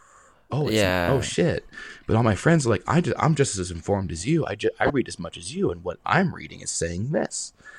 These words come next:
Speaker 1: And I'm like,
Speaker 2: Yeah.
Speaker 1: "I, I don't, I, I, I'm not the person equipped then to, like, have that conversation after that point in time." 'Cause, like,
Speaker 2: Yeah.
Speaker 1: then we're just talking sources versus sources, and that shit
Speaker 2: Yeah.
Speaker 1: sucks.
Speaker 2: Yeah. Usually not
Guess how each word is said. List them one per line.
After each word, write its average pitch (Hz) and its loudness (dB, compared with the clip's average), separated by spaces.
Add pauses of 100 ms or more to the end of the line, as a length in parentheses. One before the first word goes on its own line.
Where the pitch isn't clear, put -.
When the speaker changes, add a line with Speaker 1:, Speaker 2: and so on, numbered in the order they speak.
(240)
Speaker 1:
And 104 2
I'm 107 4
like, 101 2
Speaker 2:
Yeah. 50 -8 (280)
Speaker 1:
"I, 123 4 (680)
I 104 -4
don't, 139 -4
I, 120 -2
I, - -2 (220)
I'm 156 6
not 165 2
the - -10
person 123 -4
equipped - -2
then 85 -8
to, - -12
like, - -8
have - -8
that 82 -8
conversation - -4
after - -10
that - -10
point - -12
in - -20
time." - -12
'Cause, - -10
like, 92 0
Speaker 2:
Yeah. 92 2 (160)
Speaker 1:
then 135 6
we're 135 8
just 92 0
talking 95 2
sources 90 4
versus 95 -2
sources, - 0 (360)
and 73 -6
that 64 -6
shit - 0
Speaker 2:
Yeah. 92 4
Speaker 1:
sucks. - 2 (380)
Speaker 2:
Yeah. 107 4 (220)
Usually 135 4
not 117 6